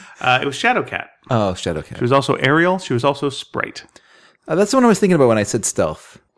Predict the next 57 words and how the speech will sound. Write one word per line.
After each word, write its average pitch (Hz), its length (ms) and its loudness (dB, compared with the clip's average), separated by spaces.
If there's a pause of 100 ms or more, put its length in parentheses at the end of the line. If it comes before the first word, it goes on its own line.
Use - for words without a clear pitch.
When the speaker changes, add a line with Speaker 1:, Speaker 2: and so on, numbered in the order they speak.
Speaker 1:
Sprite? 180 420 0
Speaker 2:
Sprite, - 420 -4
yeah. 85 220 -6 (480)
Speaker 1:
'Cause 117 180 0
you 110 60 2
like 120 180 2
a 127 60 -2
nice, 120 240 0
refreshing 123 440 -2
glass 113 300 0
of 101 160 -8
Stealth. - 600 -2
Speaker 2:
<laughs> - 640 -4
That's 180 320 -2
what 180 160 4
I - 20 -18
was 175 160 0
thinking - 380 -10
of. 233 380 -4
No, 170 100 6
I 143 100 8
was 139 80 6
just, - 240 -2
I 139 60 4
knew 170 160 2
it 147 60 6
started 151 160 4
with 131 120 2
an 123 80 -2
S. - 520 -6 (100)
And 143 160 -2
so 113 100 -2
I 104 60 2
was 104 100 0
Speaker 1:
Okay. - 120 -6
Speaker 2:
trying 107 100 0
to 95 180 -4 (720)
I - 40 -10
was - 80 -10
trying, 107 200 -2
I 98 80 2
was 98 140 -2 (180)
desperately - 400 -6
s-, - 160 -12 (180)
reaching, 92 440 -6 (120)
Speaker 1:
No, 330 160 -2
that's 359 120 -6
Speaker 2:
to - 80 0
be - 60 0
Speaker 1:
all 139 40 2
right. 190 60 0
Speaker 2:
honest - 160 -4
with 90 140 -8
you. 95 120 -6 (200)
Speaker 1:
Why 143 160 2
would 180 200 -2
you, - 60 -6